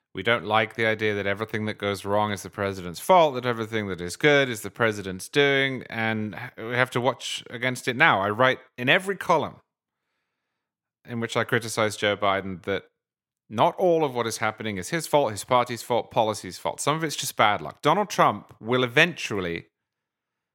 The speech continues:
or at least his party will, eventually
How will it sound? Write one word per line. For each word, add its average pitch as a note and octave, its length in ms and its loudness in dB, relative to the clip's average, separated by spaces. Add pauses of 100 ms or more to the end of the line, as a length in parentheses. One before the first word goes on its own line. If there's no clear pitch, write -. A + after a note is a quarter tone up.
(440)
or G2+ 120 -2
at A2 60 -2
least A#2+ 200 -4
his A2 160 -6
party C3 520 2
will, D2 360 -12 (160)
eventually G#2+ 800 -2